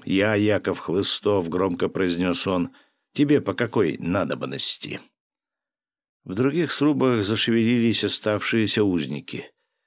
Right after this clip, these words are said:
Захрипели, закашляли, приникли к оконцам камеры. «Хочу через тебя весточку в Мизень послать», — продолжил Аввакум. «К семье?» —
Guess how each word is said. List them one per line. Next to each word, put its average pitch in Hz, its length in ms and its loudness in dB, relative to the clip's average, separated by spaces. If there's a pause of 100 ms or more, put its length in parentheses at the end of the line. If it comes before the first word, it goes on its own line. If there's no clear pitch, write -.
Захрипели, 110 840 2
закашляли, 95 920 -2 (600)
приникли 90 460 2
к 85 60 -6
оконцам 92 520 -2
камеры. 67 540 -6 (640)
«Хочу 85 840 -2
через 85 640 -2
тебя 87 420 -2
весточку - 1120 -2 (680)
в 82 240 -2
Мизень 76 540 -2
послать», — - 1040 -4 (100)
продолжил 78 560 -2
Аввакум. 76 520 -6 (1400)
«К - 80 -6
семье?» — 104 520 2